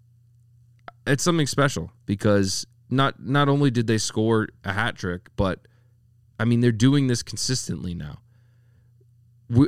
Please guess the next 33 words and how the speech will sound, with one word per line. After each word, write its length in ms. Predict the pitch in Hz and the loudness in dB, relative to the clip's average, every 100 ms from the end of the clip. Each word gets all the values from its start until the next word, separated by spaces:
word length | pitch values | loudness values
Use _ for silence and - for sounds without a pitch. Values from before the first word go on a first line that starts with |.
| - | 2
uh, 60 | |
we 120 | 127 131 | -2 0
can't 220 | 165 143 | 0 0
expect 380 | 123 - 123 - | -2 -2 -4 -2
them 140 | 117 | -4
to 60 | 110 | -4
score 280 | - 113 107 | 0 0 2
a 40 | |
hat 220 | 101 104 | 0 -2
trick 240 | - 104 - | -2 -4 -4
every 260 | 101 98 95 | -4 -2 0
game. 400 | 98 98 101 98 | 0 2 0 -2
We 60 | |
can't 180 | 107 98 | -2 -4
expect 320 | - - 101 | -4 -4 -4
them 140 | 101 95 | -4 -4
to 40 | |
score 280 | - 104 95 | -4 -2 0
multiple 480 | 95 110 98 101 92 | 0 0 -2 -4 -2
goals 520 | 95 95 95 95 - | 0 2 0 -2 -4
or 140 | - 110 | 0 2
even 220 | 127 160 | 2 0
a 40 | |
goal 340 | 131 104 160 104 | -2 0 0 0
every 220 | 85 90 | -2 -6
game. 400 | 82 78 82 98 _ - | -8 -10 -10 -16 _ -8
It 80 | |
just 180 | 101 113 | -6 -2
doesn't 220 | 117 120 | -2 -2
happen, 400 | 98 127 - 92 | -2 -4 -4 -8
but 320 | 95 101 95 - _ _ _ _ _ _ _ _ - _ - | -2 0 -2 -6 _ _ _ _ _ _ _ _ -20 _ 0
they're 180 | 127 | 2
playing 560 | 120 117 123 120 110 | 2 0 2 2 0